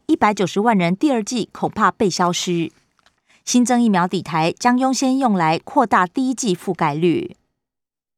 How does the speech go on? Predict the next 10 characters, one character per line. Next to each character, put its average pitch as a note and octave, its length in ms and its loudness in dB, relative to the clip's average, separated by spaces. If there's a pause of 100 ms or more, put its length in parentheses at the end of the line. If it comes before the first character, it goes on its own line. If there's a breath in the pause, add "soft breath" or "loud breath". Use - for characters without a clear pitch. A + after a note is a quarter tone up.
(1200 soft breath)
塔 C4 160 2
利 F4+ 140 4
班 D4+ 200 -2
宣 D4 220 -2
布 C4 260 2
建 B3 240 2
立 A#3+ 160 0 (100)
阿 C4+ 120 0
富 C4 220 -2
汗 A#3 200 0